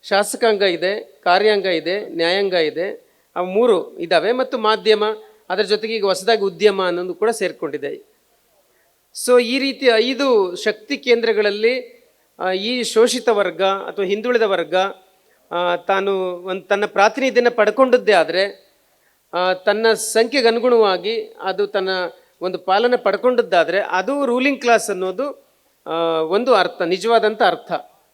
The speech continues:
ಈ ನಿಟ್ಟಿನಲ್ಲಿ ಬಿ ವಿ ಎಸ್ ಇನ್ನು ಇವಾಗಿಂದ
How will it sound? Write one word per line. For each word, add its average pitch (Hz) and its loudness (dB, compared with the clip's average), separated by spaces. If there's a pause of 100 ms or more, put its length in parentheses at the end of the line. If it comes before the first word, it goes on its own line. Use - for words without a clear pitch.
(520)
ಈ 240 0
ನಿಟ್ಟಿನಲ್ಲಿ 254 0
ಬಿ 240 -6
ವಿ 240 -4
ಎಸ್ 226 2
ಇನ್ನು 220 0
ಇವಾಗಿಂದ 226 0